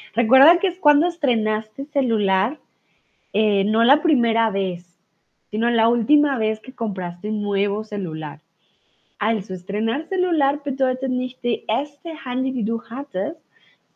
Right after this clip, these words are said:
sondern wann war das, wann war das letztes Mal, dass du ein neues Handy gekauft hast und benutzt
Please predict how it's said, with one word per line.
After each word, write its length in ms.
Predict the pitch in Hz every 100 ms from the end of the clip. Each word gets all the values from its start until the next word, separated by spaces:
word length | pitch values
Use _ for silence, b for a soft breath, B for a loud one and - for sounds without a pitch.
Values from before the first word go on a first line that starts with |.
| -
sondern 880 | 262 311 349 330 240 220 262 359 - b b b
wann 160 | 208 220
war 100 | 240
das, 220 | 240 240 _ _ - -
wann 540 | - 185 233 277 311
war 260 | 202 202 208
das 220 | 208 196
letztes 360 | 196 196 _ -
Mal, 200 | 202 196
dass 140 | 202
du 120 | 208
ein 240 | 196 196 208
neues 420 | 220 294 285 - -
Handy 400 | 165 160 156 151 _
gekauft 460 | 175 175 165 156 - -
hast 260 | 139 _ _ _ _ _ - B B _ _ _ _ _ _ _ _ _
und 440 | 190 202 180 175 _ _ _ -
benutzt 440 | 202 240 208 -